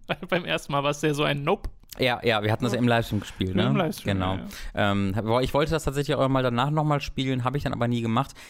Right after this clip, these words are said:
Speaker 2: Ich sehe gerade, dass es auch auf V R mittlerweile erschienen ist, das will ich
Speaker 1: Ja, genau, das gab's in
Speaker 2: Ja,
Speaker 1: der
Speaker 2: das,
Speaker 1: Zwischenzeit.
Speaker 2: das,
Speaker 1: Aber
Speaker 2: wenn ich
Speaker 1: das,
Speaker 2: das noch mal
Speaker 1: das
Speaker 2: mache, mache ich das, wenn die, wenn die
Speaker 1: oh mein
Speaker 2: Episode
Speaker 1: Gott.
Speaker 2: zwei rauskommt.
Speaker 1: Ja.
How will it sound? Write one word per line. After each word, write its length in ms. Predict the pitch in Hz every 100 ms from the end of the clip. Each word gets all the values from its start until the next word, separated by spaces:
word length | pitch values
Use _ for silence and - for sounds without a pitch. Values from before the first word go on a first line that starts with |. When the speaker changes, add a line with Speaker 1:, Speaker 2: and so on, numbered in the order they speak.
| -
Speaker 2:
Ich 120 | -
sehe 220 | 123 143
gerade, 240 | 160 143 131
dass 140 | 131
es 80 | 139
auch 220 | 123 -
auf 80 | 123
V 220 | - - -
R 220 | 123 127
mittlerweile 500 | 117 - 90 95 92
erschienen 440 | - - - -
ist, 180 | 98 110
das 160 | 107 -
will 100 | 95
ich 160 | - - -
Speaker 1:
Ja, 140 | 165
genau, 260 | 165 147 127
das 180 | 127
gab's 200 | - 123
in 40 | 101
Speaker 2:
Ja, 60 | 117
Speaker 1:
der 60 |
Speaker 2:
das, 100 | 127 120
Speaker 1:
Zwischenzeit. 300 | 131 135 135
Speaker 2:
das, 60 |
Speaker 1:
Aber 100 | 131
Speaker 2:
wenn 80 | 131
ich 60 | 175
Speaker 1:
das, 100 | 165
Speaker 2:
das 20 |
noch 80 | 160
mal 60 | 147
Speaker 1:
das 80 |
Speaker 2:
mache, 180 | 143 -
mache 180 | 135 127
ich 60 | 127
das, 140 | 120
wenn 100 | 113
die, 180 | 110 113
wenn 140 | 110
die 220 | 107 104
Speaker 1:
oh 40 | 85
mein 140 | 80 76
Speaker 2:
Episode 200 | 110 98
Speaker 1:
Gott. 100 | -
Speaker 2:
zwei 200 | 98 92
rauskommt. 500 | 95 - - - -
Speaker 1:
Ja. 140 | -